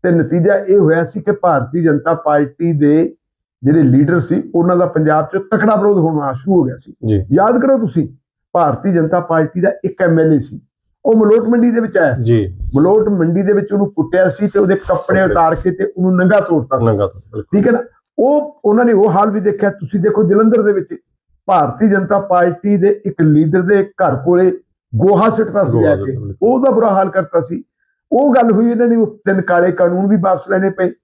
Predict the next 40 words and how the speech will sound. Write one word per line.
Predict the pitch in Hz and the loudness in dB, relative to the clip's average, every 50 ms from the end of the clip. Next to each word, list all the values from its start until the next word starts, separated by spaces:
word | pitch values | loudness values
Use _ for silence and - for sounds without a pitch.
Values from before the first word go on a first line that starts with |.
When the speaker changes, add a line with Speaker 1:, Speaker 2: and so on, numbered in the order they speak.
| _ _ - | _ _ -2
Speaker 1:
ਉਹ | 143 147 147 | 0 0 0
ਵੀ | 175 | 0
ਪ੍ਰਧਾਨ | 170 185 185 196 196 180 165 | 0 0 0 0 0 0 0
ਮੰਤਰੀ | 165 156 156 165 180 156 | 0 -2 -2 -2 -4 -2
ਸਾਹਿਬ | 135 175 175 175 | -2 -2 -2 0
ਨੂੰ | 190 180 127 | -2 -2 0
ਗਾਵਾਂ | 139 143 156 170 170 | 0 0 0 0 -2
ਪੰਜਾਬ | 170 170 160 160 156 151 151 | -2 -2 -2 0 0 0 -2
ਦੇ | 165 | -4
ਉੱਤੇ | 156 - - 135 | -10 -10 -10 -8
ਗੁੱਸਾ | 123 139 131 131 147 170 | -6 -6 -4 -2 -2 -2
ਹੈ | 151 - - _ _ _ _ _ _ - | -2 -2 -4 _ _ _ _ _ _ 0
ਕਿ | 156 | 0
ਮੈਨੂੰ | 147 131 127 120 127 156 175 170 | 2 2 2 2 2 2 2 2
ਤਾਂ | 196 190 | 2 2
ਯਾਰ | 175 160 160 156 | 2 0 0 -2
ਕੋਈ | - 196 202 196 202 - - _ - 127 | -2 -2 -2 -2 -2 -4 -10 _ -6 -4
ਹੱਥ | 156 147 - - | -4 -4 -4 -6
ਕੁੱਤੀਆਂ | 180 - - 214 220 226 | -8 -2 0 2 2 4
ਨਹੀਂ | 240 233 | 4 2
ਕਹਿਣ | 247 240 240 | 2 2 2
ਵਾਲਾ | 233 233 208 180 | 2 2 0 0
ਸੀ, | - 107 117 | 0 0 -2
Speaker 2:
ਬਿਲਕੁਲ, | 113 - 123 117 113 110 | -2 0 0 2 2 0
ਅੱਜ | - - 208 | 0 -2 -2
Speaker 1:
ਤੇ | 226 202 | 0 0
ਪੰਜਾਬੀਆਂ | 226 202 196 190 175 185 202 220 | 2 2 2 2 2 2 2 2
ਨੇ | 233 254 | 2 2
ਆਹ | 277 285 | 2 2
ਕੀ | 247 233 233 | 0 0 0
ਕਰਤਾ? | 226 208 - 117 | -2 0 0 0
Speaker 2:
ਆਹ | 127 | -2
ਕੀ | 117 123 110 98 | -2 -4 -6 -6
ਕਰਤਾ? | 95 90 92 - - - _ _ - - | -6 -8 -10 -14 -20 -20 _ _ -4 -4
Speaker 1:
ਅੱਛਾ, | 120 - 160 147 | -2 0 -2 -2
ਚਲੋ, | - - 170 175 180 175 - 220 | -2 0 -2 -2 -2 -2 -2 0
ਉਹ | 254 254 214 | 0 2 2
ਹੋਈ | 214 208 180 | 2 0 -2
ਕੀਤੀ | 165 196 170 185 185 | -4 -6 -6 -2 -2
ਗੱਲ। | 196 - - | -2 -2 -4